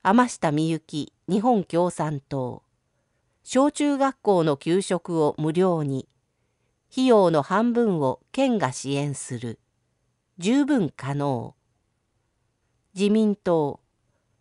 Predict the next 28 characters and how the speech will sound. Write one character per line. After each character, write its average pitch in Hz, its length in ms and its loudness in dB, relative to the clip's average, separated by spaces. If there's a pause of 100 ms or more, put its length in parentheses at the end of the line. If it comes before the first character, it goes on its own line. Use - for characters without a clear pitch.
(100)
知 277 160 -2
事 247 160 -2
は 139 240 -2 (140)
共 254 260 2
産 262 260 2
党 240 220 2
の 220 160 4
提 208 340 0
案 185 260 0
を 156 240 0 (180)
考 254 360 0
え 226 220 2
ら 190 140 0
れ 202 140 -2
な 127 200 -6
い。 107 180 -18 (840)
知 233 160 -4
事 170 180 -4
言 202 220 -2
い 247 40 2
な 226 140 2
り 202 140 0
の 175 320 2
自 156 140 -4
民 170 220 2
党。 123 460 -8 (2250)
病 247 380 6
院。 190 340 -2